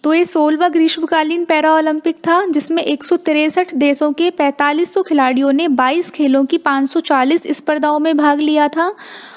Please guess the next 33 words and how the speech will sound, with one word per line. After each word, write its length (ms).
और 180
इस 200
बार 200
अफगानिस्तान 760
से 120
कोई 320
भी 100
एथलीट 500
नहीं 260
था, 220
उसके 400
बावजूद 520
भी 100
उद्घाटन 480
समारोह 460
में 140
अफगानिस्तान 640
के 140
झंडे 320
को 120
शामिल 340
किया 260
गया, 280
क्योंकि 280
अफगानिस्तान 680
के 100
खिलाड़ी 440
देश 260
पर 180
तालिबान 540
के 140
कब्जे 360
से 260